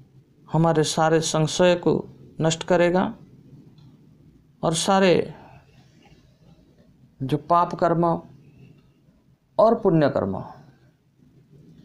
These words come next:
दोनों को छेदन करेगा। तब हमारे कृष्ण प्रेम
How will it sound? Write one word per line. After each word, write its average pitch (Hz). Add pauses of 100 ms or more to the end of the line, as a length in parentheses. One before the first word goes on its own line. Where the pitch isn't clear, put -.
(960)
दोनों 175
को - (1400)
छेदन 135
करेगा। 107 (3000)
तब 160
हमारे 131 (640)
कृष्ण 147
प्रेम 127